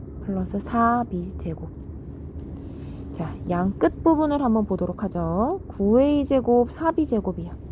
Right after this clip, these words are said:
그리고 여기는 마이너스가 있습니다. 우리가 어떤 공식을 쓸지 마이너스라는 것 조금 알고 가죠. 자, 구 에이 전체 제곱은 삼 에이를 괄호 친 거의 제곱이에요.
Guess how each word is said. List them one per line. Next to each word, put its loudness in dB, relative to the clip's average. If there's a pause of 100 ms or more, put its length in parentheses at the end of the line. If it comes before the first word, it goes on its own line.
(160)
그리고 2
여기는 4
마이너스가 2
있습니다. -4 (960)
우리가 2
어떤 2
공식을 2
쓸지 0 (100)
마이너스라는 -2
것 0 (260)
조금 -4
알고 2
가죠. -4 (720)
자, -8 (380)
구 4
에이 4
전체 2
제곱은 2 (440)
삼 0
에이를 2
괄호 2
친 -4
거의 4
제곱이에요. -4